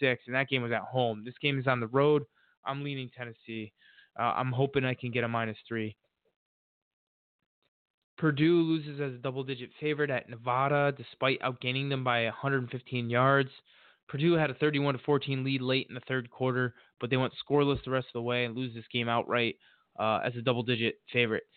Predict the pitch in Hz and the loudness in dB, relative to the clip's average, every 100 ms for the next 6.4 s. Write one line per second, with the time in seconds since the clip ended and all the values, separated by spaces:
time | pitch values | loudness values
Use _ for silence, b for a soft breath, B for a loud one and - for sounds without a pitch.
0 | B B - 107 107 120 123 131 139 - | B B -2 2 4 4 4 4 2 2
1 | 143 131 113 160 160 156 151 147 147 147 | 2 2 2 2 4 2 2 2 2 0
2 | 147 139 - b b - 120 - 135 156 | 0 -4 -10 b b -4 -4 -2 0 0
3 | 147 143 143 - 131 117 - 131 127 123 | 2 2 2 0 0 -2 -2 0 2 0
4 | 123 147 139 131 127 139 139 131 131 127 | -4 -2 0 0 -2 -4 -2 2 4 2
5 | 127 127 - - 135 143 147 - 131 135 | 0 -4 -8 2 4 4 2 -2 -4 0
6 | 135 135 135 | 2 2 0